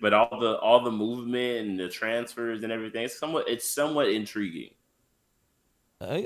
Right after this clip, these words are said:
Speaker 2: okay.
Speaker 1: I haven't really got a chance to sit down and, uh, really get to too much of it, so, uh, you know, I can't wait to have a Saturday off and really see what, what's up out there, what's really going on.
Speaker 2: Yeah, I feel it. All right, well, uh,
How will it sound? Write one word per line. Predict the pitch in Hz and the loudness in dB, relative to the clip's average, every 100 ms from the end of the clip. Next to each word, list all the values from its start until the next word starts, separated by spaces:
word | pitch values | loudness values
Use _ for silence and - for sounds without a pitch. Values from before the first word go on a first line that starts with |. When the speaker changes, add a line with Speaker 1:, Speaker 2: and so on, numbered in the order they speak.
| - | -4
Speaker 2:
okay. | 82 - 240 | -4 -4 -4
Speaker 1:
I | |
haven't | 110 110 | -2 0
really | 107 104 | 0 2
got | 104 | 2
a | 101 | 2
chance | - 110 107 - | 0 -2 -2 -2
to | 104 92 | -2 -2
sit | - 107 | -2 -4
down | 101 104 101 | 0 2 2
and, | 98 92 | 0 0
uh, | 92 85 85 98 | 0 0 -2 -6
really | 95 104 101 | -4 -2 0
get | 87 101 - | 0 -2 -2
to | - 123 | -4 -6
too | 101 - 135 | -4 -2 0
much | 101 120 131 | 4 4 4
of | 135 | 0
it, | 135 131 | 0 -4
so, | - 87 | 0 0
uh, | 78 69 | 0 -2
you | 85 | -4
know, | |
I | 85 | -4
can't | - 82 | -4 -4
wait | 85 82 | -4 -4
to | |
have | 92 82 | -2 -4
a | |
Saturday | - 95 87 85 80 | -4 -2 0 -2 -2
off | 80 80 - | 0 0 -2
and | 76 - _ _ _ - | -8 -16 _ _ _ -6
really | 95 92 | -2 -2
see | 87 98 | -2 -2
what, | 87 85 | -2 -2
what's | 78 90 | -4 -2
up | 98 95 | 0 2
out | 80 82 | 2 0
there, | 80 | -2
what's | 80 - | -8 -6
really | 87 85 | -4 -2
going | 85 82 | -2 0
on. | 87 85 82 _ _ _ _ _ _ _ _ _ _ _ | 0 -2 -4 _ _ _ _ _ _ _ _ _ _ _
Speaker 2:
Yeah, | 127 131 110 120 | -2 0 0 -4
I | 131 | -8
feel | 131 120 117 | -2 0 0
it. | 139 - - | -2 -8 -6
All | 143 139 | -2 0
right, | 131 - | -2 -4
well, | - 120 120 113 - - _ _ - | -6 -4 -4 -8 -20 -20 _ _ -6
uh, | 123 123 123 | -2 0 0